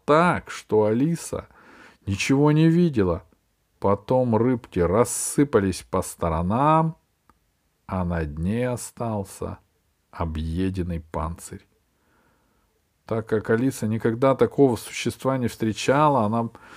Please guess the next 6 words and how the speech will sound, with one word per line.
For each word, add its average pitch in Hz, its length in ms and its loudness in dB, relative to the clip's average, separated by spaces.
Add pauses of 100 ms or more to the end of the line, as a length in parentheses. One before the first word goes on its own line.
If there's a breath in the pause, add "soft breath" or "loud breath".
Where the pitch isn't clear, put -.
(600 loud breath)
она 135 460 -2 (140)
попросила 117 680 2
бортовой 110 580 4
компьютер 127 720 2
определить 143 680 4
их. - 180 -18